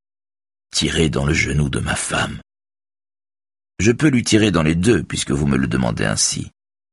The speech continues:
dit l'homme en posant son revolver contre le genou de Véronique Salman. « Ne le laisse pas faire ça ! » s'écrie-t-elle. « Pitié, Pontus ! » L'homme tire.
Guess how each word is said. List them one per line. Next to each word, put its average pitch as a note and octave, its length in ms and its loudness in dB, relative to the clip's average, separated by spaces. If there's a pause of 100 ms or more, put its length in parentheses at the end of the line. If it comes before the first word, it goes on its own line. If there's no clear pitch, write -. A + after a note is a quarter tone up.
(160)
dit D2 200 0
l'homme D2+ 240 4
en B1+ 80 -2
posant D2+ 320 2
son - 140 -4
revolver C2+ 520 0
contre - 260 -6
le A1+ 80 -2
genou C#2+ 300 0
de - 80 -2
Véronique C2+ 400 0
Salman. « G1+ 440 -4 (840)
Ne G3+ 140 6
le G3 120 6
laisse F#3 200 2
pas E3+ 140 2
faire F3 200 2
ça ! » E3+ 320 4 (500)
s'écrie-t-elle. « - 720 -4 (400)
Pitié, G#3 460 4
Pontus ! » - 680 2 (1200)
L'homme G2 400 4
tire. D2+ 500 -2